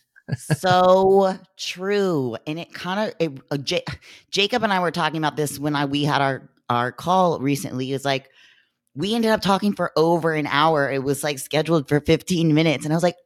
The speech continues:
Speaker 2: "I'm sorry, man." And he was like, "No, I love this because it helps me process my thoughts and kinda,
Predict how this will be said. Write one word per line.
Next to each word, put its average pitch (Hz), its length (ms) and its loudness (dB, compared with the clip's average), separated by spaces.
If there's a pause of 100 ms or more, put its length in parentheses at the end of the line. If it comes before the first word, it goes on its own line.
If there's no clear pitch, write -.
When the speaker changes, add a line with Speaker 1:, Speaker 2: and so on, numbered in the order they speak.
Speaker 2:
"I'm 208 160 -2
sorry, 190 360 -2
man." 170 280 0
And 170 100 0
he 170 60 -4
was 160 100 -4
like, 170 240 0
"No, 127 460 0 (500)
I 160 320 -2
love 160 500 0
this 135 280 -2
because 143 200 -6
it 147 100 -8
helps 135 340 -2
me 151 140 -2
process 131 540 -4
my 143 280 -2
thoughts 113 500 -4
and 131 200 -4 (920)
kinda, 170 280 -4